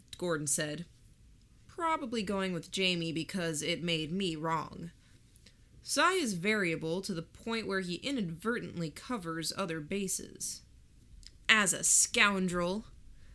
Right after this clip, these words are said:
as Psy, whatever labels apply at the moment.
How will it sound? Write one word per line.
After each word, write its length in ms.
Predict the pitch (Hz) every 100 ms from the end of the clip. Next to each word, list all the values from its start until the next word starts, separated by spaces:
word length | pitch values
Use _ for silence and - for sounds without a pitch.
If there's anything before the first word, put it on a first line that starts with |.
| - - - - - - -
as 360 | 214 220 202 175
Psy, 680 | - 240 214 156 - - - - - -
whatever 380 | 175 180 180 170
labels 600 | 165 180 190 156 160 170
apply 600 | 170 - - 185 160 156
at 360 | 160 160 160 -
the 60 | 160
moment. 720 | 156 175 165 156 160 - -